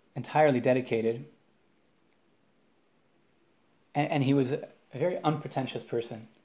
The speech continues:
probably the most unpretentious person that I know. I remember one time he described himself as the gabbai of yeshiva, which is laughable. He was the Rosh Yeshiva.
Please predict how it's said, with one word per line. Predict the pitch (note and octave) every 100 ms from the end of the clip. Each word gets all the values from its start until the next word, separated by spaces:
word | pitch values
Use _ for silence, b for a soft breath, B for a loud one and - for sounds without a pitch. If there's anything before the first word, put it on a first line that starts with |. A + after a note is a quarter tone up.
| _
probably | - C3
the | B2
most | B2
unpretentious | - D#3 D3 D3+ C#3+ C#3
person | - D3 - C3
that | B2+ - b b b _ -
I | C3 A#2
know. | C3 B2+ A#2 - _ _ _ _ _ _ _ _ _ _ _ -
I | A#2+
remember | C3+ C#3
one | C#3+
time | C#3 C#3 C3+ C#3 - _ _ _ _ _
he | - B2 B2
described | - B2+ - D#3 D#3
himself | C#3+ C#3 C3 C3
as | A#2+
the | A#2+
gabbai | A#2+ C3 D3 C3+ C3
of | B2
yeshiva, | B2 A#2+ C3 A2+ - - _ _ _ _ _ _ _ _ _ _ _ _ _
which | D3 -
is | C#3+ D3
laughable. | F#3+ G3+ - -
He | A2
was | C3
the | C3
Rosh | D#3 D#3
Yeshiva. | - B2 A2+